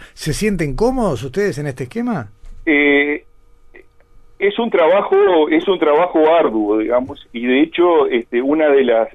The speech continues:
Speaker 2: por ejemplo, en el grupo de trabajo que tuvimos en el desarrollo de test serológico, esto que se presentó hace un par de días, digamos, nosotros tuvimos un subgrupo que, que estuvo casi que concentrado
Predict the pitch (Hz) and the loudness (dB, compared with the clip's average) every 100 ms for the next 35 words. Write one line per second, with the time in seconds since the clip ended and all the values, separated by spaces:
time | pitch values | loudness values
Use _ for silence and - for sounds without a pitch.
0 | - 123 120 165 151 117 117 123 175 180 | -6 -4 -2 -2 -2 0 0 0 0 2
1 | 151 135 127 127 151 131 113 107 110 127 | 2 2 2 2 2 0 -4 -4 -4 -2
2 | 127 120 107 104 104 107 104 123 - 110 | -2 -6 -8 -8 -6 -4 -4 -4 -4 -4
3 | - 131 113 110 110 151 - - 95 - | -4 -8 -6 -4 -2 -2 -4 -12 -12 -18
4 | - - - 98 - 110 101 - 101 101 | -20 -20 -16 -16 -12 -12 -10 -10 -10 -10
5 | - 101 113 110 101 104 107 107 107 127 | -14 -4 -4 -4 -6 -6 -4 -2 -2 0
6 | 120 101 101 104 117 147 - - - 104 | 0 0 -2 -2 -4 -8 -16 -20 -20 -18
7 | - 113 175 196 160 156 165 151 151 147 | -10 -2 2 2 2 2 2 -2 -2 -4
8 | - 156 147 165 180 415 403 139 123 - | -2 -2 2 2 2 0 0 -2 -4 -4
9 | 117 - 160 180 185 165 - - 147 - | -10 -2 0 2 2 0 -4 -8 -8 -6
10 | 139 131 120 110 117 113 127 143 170 185 | -6 -6 -6 -6 -4 -4 -2 2 2 2
11 | 202 | 0